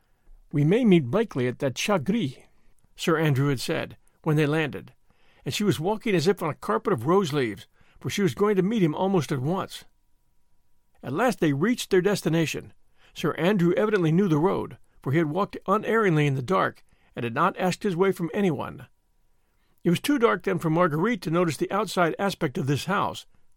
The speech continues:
The Chat Gris, as Sir Andrew had called it, was evidently a small wayside inn on the outskirts of Calais, and on the way to Grinet. It lay some little distance from the coast, for the sound of the sea seemed to come from afar.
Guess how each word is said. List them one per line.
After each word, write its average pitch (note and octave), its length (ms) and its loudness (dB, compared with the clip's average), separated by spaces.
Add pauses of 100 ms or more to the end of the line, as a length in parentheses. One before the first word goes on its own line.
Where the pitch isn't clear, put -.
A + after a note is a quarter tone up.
(920)
The D#3 100 0
Chat B3 320 0
Gris, D#3+ 340 0
as C3+ 160 -4
Sir F#3 140 2
Andrew G3+ 260 2
had D#3 140 4
called F3 280 0
it, - 120 -10 (200)
was D3+ 160 -2
evidently G#3+ 360 2
a D#3 60 4
small G3+ 340 0
wayside G3 560 0
inn F#3 100 2
on E3 120 2
the - 100 -6
outskirts F#3+ 460 -2
of D3+ 100 0
Calais, D#3 560 -4 (240)
and D#3+ 160 4
on D3+ 100 4
the B2+ 80 0
way F#3 240 2
to D3+ 120 -4
Grinet. D#3+ 640 4 (1000)
It F#3 120 2
lay A#3+ 180 2
some A3 240 4
little B3 200 0
distance G3 340 -2
from E3 100 0
the D3 100 2
coast, E3 420 -4 (200)
for F3 100 -4
the C#3+ 80 -2
sound F#3+ 280 2
of G3+ 80 -2
the F#3+ 80 -2
sea B3 300 0
seemed F#3 240 2
to D3+ 60 -2
come F3+ 180 0
from D3 160 0
afar. D3+ 600 -4